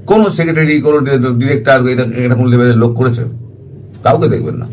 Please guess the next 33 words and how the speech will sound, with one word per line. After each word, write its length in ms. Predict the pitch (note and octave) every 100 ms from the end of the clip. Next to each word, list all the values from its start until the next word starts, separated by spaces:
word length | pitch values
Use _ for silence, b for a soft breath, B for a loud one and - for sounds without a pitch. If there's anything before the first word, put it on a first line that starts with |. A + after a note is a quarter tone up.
| - - - - - - - - - - - - - - G2+
তাদের 260 | A#2+ D#3
মস্তিষ্ক 420 | D3 C#3+ - - D3
আলাদা। 360 | A#2 - - - - - - - - - - - - -
আর 100 | -
সেক্রেটারি, 800 | - C3+ D3+ D#3 D3+ C#3+ C3+ - - -
এই 120 | G2+
ডিরেক্টর, 640 | A#2 C3+ D3 A#2+ C#3 C3+ B2
যে 120 | A#2
লেভেলের 320 | A#2+ A#2+ B2
সচিব 340 | A#2 A#2+ A#2 A#2
ফচিব 280 | A2 A2+ -
পর্যায়ের 340 | G#2+ G2+ G2
লোক 160 | G2 G#2+
থাকে 180 | B2+ D#3
না, 240 | D#3+ - B B B B
এরা 220 | A#2 B2+
শুধু 220 | A#2 D3
এক্সিকিউশন 800 | F3 B2 A#2+ A#2 C3+ C3+ A#2+ A2+
করে, 200 | A#2+ - - - - - - - - - - -
যা 160 | - B2
বলে 240 | A2+ C3
দিল 160 | D3+ F#3+ A#3+ A#3 - -
সেটা 160 | A#2+ A2+
এক্সিকিউট 580 | A#2 G2 F#2+ F2+ F2
করে 140 | - -
দিল, 160 | A#2+ A#2 - -
এর 140 | A#2 B2
বাইরে 280 | A2 A#2 D3+
তাদের 280 | C3 G#2
আর 60 | G2
কোনো 240 | E2+ F#2
রোল 220 | D#2 D#2 C#2+
নেই। 200 | A2+